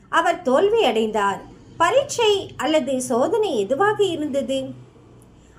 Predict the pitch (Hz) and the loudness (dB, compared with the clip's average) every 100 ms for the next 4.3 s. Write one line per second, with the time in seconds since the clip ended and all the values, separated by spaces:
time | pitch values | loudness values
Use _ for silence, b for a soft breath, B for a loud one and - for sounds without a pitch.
0 | b 254 359 523 508 453 262 233 349 403 | b 4 4 4 0 -4 -4 -4 -4 -2
1 | 392 277 277 220 202 196 254 - b b | 0 0 0 -2 -4 -4 -4 -10 b b
2 | b - 320 349 370 330 403 - 440 - | b -8 -6 -2 0 0 0 -2 -2 -2
3 | 370 359 311 214 240 349 - 285 381 311 | -4 -4 -4 -6 -6 -8 -6 0 2 2
4 | 202 202 | 0 -2